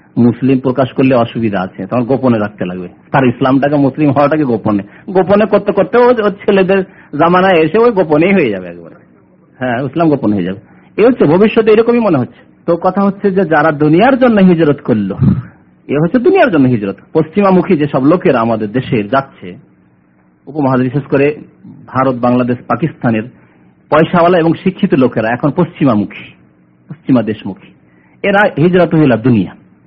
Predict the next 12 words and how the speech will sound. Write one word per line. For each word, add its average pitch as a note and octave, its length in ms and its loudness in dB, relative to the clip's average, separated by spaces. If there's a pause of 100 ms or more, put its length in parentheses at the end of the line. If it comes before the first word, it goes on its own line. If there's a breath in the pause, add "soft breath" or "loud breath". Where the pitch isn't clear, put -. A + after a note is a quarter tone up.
(400)
দুনিয়ার A2+ 320 2
জন্য। F2 240 -8 (580)
ইউসিবুহা, G#3+ 680 4 (120)
দুনিয়া D#3+ 340 2
হাসিলের F3 340 0
জন্য, G3 320 2
আও D#3+ 300 2
ইমরাআতিন G3+ 680 0
ইয়াতাজাওয়াজুহা, B2+ 1000 -2 (580)
বা G3+ 520 0 (120)
কোনো A3 280 -6
মহিলাকে G#3+ 760 0